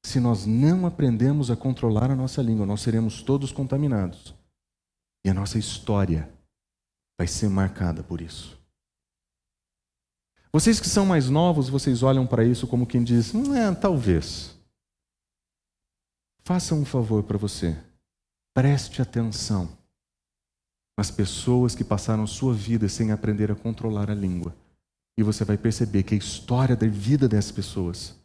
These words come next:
foi marcada por isso. Por amargura, por reclamação, por desentendimento,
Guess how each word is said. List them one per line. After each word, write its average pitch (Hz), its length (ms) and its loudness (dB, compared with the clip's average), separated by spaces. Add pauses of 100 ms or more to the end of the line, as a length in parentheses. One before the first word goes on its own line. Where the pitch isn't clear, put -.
(280)
foi 107 100 -2
marcada 92 380 -4
por 92 180 -8
isso. - 340 -14 (2000)
Por 123 120 2
amargura, 117 520 2
por 117 140 0
reclamação, 117 880 0 (800)
por 113 60 -2
desentendimento, 117 1000 2